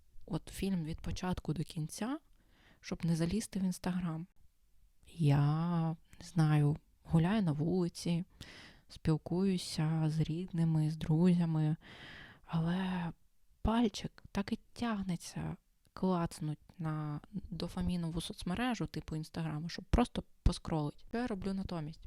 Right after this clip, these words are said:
По-перше, наприклад, в Телеграмі, як я вже казала, я відписалася від всіх каналів і підписуюсь на них тільки тоді, коли мені дійсно треба. Я вимкнула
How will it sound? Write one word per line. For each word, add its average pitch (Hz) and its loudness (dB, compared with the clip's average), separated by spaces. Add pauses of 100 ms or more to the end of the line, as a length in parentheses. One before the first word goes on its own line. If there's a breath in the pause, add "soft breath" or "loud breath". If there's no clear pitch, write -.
(160)
По-перше, 196 4 (380)
наприклад, - 2 (460)
в - -12
Телеграмі, 175 2 (260)
як 185 0
я 165 0
вже 151 -2
казала, 233 -2 (920 loud breath)
я 160 -4
відписалася 175 -2
від 156 -4
всіх - -6
каналів 151 -4
і 196 -4
підписуюсь - -6
на 175 0
них 175 4
тільки - -8
тоді, 196 -8
коли 165 -2
мені 160 -4
дійсно 165 -4
треба. - -12 (1700 loud breath)
Я 214 2 (420)
вимкнула 180 0